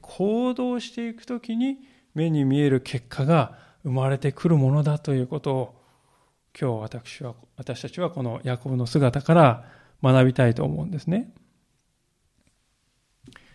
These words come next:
私たちはともすると、信仰っていうのは座ってね、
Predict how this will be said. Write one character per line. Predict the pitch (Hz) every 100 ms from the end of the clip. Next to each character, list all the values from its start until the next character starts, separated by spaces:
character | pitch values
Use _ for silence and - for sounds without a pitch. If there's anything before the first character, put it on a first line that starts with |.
| _ -
私 | 151 156
た | 175
ち | 175
は |
と | 170
も | 185
す | 175
る | 147
と、 | 147
信 | - 156 160
仰 | 180
っ | 180
て | 185
い |
う |
の | 175
は | 131 - - - _ _ _ _ _
座 | - 147 160
っ | 160
て | 160
ね、 | 170 151 -